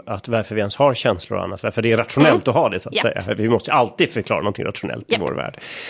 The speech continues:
Speaker 1: Men, men då var det så här att i just komplexa situationer, där det finns för många möjliga val och parametrar att ta hänsyn till, så kan känsloförnuftet vara ett,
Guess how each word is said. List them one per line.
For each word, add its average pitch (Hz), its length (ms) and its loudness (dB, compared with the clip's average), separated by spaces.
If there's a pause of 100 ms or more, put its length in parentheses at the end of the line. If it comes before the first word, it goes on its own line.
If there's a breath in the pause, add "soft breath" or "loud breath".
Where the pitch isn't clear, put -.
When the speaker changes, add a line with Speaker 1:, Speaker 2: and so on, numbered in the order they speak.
(140)
Speaker 1:
Men, 135 140 6
men 147 220 4
då 170 100 6
var 175 160 6
det 139 80 6
så 139 100 0
här 113 60 4
att - 120 -6 (240 loud breath)
i 185 300 4
just 104 320 2
komplexa - 960 -2
situationer, 113 920 0 (220)
där 123 240 0
det 127 80 -2
finns - 280 0
för 156 140 4
många 123 580 4
möjliga 92 420 2
val 87 460 2
och 85 80 -6
parametrar 92 640 -2
att 90 80 -4
ta 107 60 -4
hänsyn 123 480 2
till, - 300 -4 (440 loud breath)
så 135 160 0
kan 101 360 2 (720)
känsloförnuftet - 1040 2
vara 101 500 2
ett, 117 180 -6